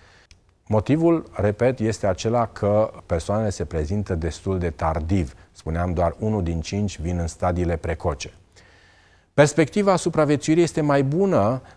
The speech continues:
dacă vorbim despre o localizare a cancerului în partea inferioară a stomacului decât în partea superioară a stomacului. Nu trebuie să uităm însă că fiecare persoană este diferită.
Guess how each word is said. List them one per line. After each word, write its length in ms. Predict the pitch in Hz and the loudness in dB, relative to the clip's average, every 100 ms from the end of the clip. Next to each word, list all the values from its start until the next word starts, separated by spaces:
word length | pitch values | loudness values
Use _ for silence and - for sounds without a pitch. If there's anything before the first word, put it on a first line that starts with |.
| - | -6
dacă 800 | 92 123 160 - 117 117 139 - - | 2 4 4 2 4 4 4 -2 -8
vorbim 340 | 107 107 101 156 | 2 2 4 2
despre 260 | 143 - | 0 2
o 80 | 113 | 2
localizare 880 | 107 101 104 98 90 113 170 139 90 | 4 4 2 2 2 2 2 2 2
a 140 | 95 | 0
cancerului 640 | - 101 117 123 127 123 123 | -2 -2 -2 -2 0 0 0
în 120 | 104 | -2
partea 400 | 98 127 135 131 | 2 2 2 0
inferioară 840 | 143 131 113 104 101 131 180 165 117 | 2 0 2 0 2 4 4 4 2
a 180 | 95 90 | 0 -2
stomacului 920 | - 82 76 67 69 78 80 117 135 - - | -2 -4 -2 -4 -6 -6 -2 -4 -4 -14 -6
decât 480 | 95 117 - 359 - | 0 0 2 0 0
în 140 | 127 120 | -2 2
partea 360 | 151 156 151 | 2 2 0
superioară 720 | 139 143 135 131 151 185 127 | -2 -4 0 2 4 4 2
a 160 | 80 90 | 0 -4
stomacului. 720 | - 95 90 73 - 58 - _ _ _ _ - - | -2 -2 0 -2 -6 -10 -12 _ _ _ _ -20 -10
Nu 120 | - 185 | -2 4
trebuie 220 | 220 202 | 4 4
să 120 | 185 | 2
uităm 320 | 175 170 190 | 2 2 0
însă 240 | 202 165 180 | 0 -2 -2
că 160 | 165 | -2
fiecare 480 | 151 185 175 170 165 | -2 -2 0 0 0
persoană 540 | 156 147 - 170 160 | 0 -2 -2 -2 -2
este 720 | 170 156 139 - 147 147 143 - | -2 -4 -4 -2 0 0 -2 -4
diferită. 640 | 113 143 170 185 180 - | -4 -2 -2 -2 -4 -10